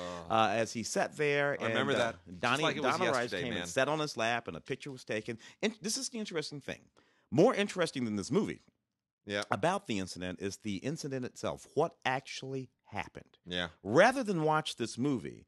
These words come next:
Speaker 1: uh, which is wrong, by the way. Not only is the movie a not particularly good movie, the movie is wrong.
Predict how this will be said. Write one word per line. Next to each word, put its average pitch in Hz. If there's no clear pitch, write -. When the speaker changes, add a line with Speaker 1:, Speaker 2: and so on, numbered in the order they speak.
Speaker 1:
uh, 95
which 147
is 98
wrong, 123
by 85
the 87
way. 85
Not 139
only 185
is 160
the 107
movie 117
a 104
not 107
particularly 104
good 85
movie, 139
the 95
movie 160
is 85
wrong. 98